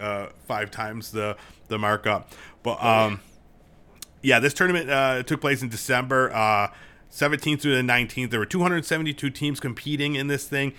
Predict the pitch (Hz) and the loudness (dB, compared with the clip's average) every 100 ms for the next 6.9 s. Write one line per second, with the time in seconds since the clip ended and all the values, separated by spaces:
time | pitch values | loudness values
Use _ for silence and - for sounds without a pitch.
0 | - - - 113 113 107 107 110 117 127 | -14 -18 -6 -2 0 -2 -2 0 0 -2
1 | 143 113 98 - 127 131 135 123 117 120 | -4 -6 -8 -6 0 4 2 0 0 2
2 | 123 123 123 - 104 110 117 117 110 - | 2 0 -4 -10 -6 -2 -2 -2 -4 -4
3 | 117 110 110 101 113 107 - 120 - 117 | -4 -2 -2 -4 -8 -10 -6 -8 -6 -6
4 | 110 - - - - 139 131 - 120 120 | -6 -8 -18 -20 -4 0 2 0 -2 0
5 | 113 - 110 113 117 110 104 107 101 95 | -2 -2 -2 -2 -4 -4 -4 -4 -6 -8
6 | 98 - - - 117 110 113 107 | -10 -12 -20 -10 -6 -4 -4 -6